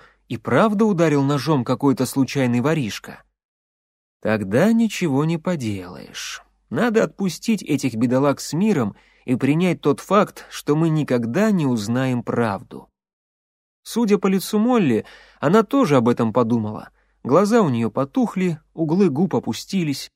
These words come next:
Я выпрямился. Больше всего в жизни мне нравилось производить впечатление, и сейчас я жаждал впечатлить её.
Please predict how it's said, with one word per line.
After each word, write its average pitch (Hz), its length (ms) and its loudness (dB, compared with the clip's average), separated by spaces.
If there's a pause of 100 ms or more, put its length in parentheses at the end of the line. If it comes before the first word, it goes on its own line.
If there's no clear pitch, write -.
(460)
Я 123 300 0
выпрямился. 104 800 -4 (420)
Больше 113 380 -2
всего 117 300 -4
в 107 40 -4
жизни 127 480 -4 (320)
мне 156 300 0
нравилось 156 520 0
производить 127 600 0
впечатление, 131 920 -4 (280)
и 117 120 -4
сейчас 170 720 0 (280)
я 123 400 2
жаждал 160 640 0
впечатлить 120 840 -4
её. 98 460 -8